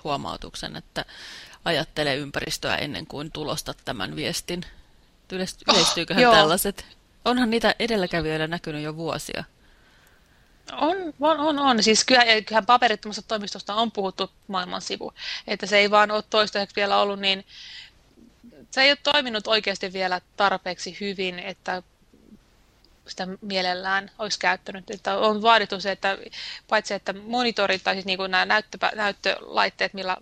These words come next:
Speaker 2: mistä luetaan paperia, on pere-, parantunut, niin myöskin ihmisten on pitänyt tottua siihen.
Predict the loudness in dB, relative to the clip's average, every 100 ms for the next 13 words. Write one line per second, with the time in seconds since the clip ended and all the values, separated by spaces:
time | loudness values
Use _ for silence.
0 | -10 -12 -10 0 0 4 0 0 -8 -4
1 | -2 -2 -2 -4 -6 -16 _ _ _ -20
2 | _ -2 -2 -4 -12 -10 -10 -10 -10 -10
3 | -12 -12 -14 -14 -14 -12 -14 -14 -14 -8
4 | -8 -8 -14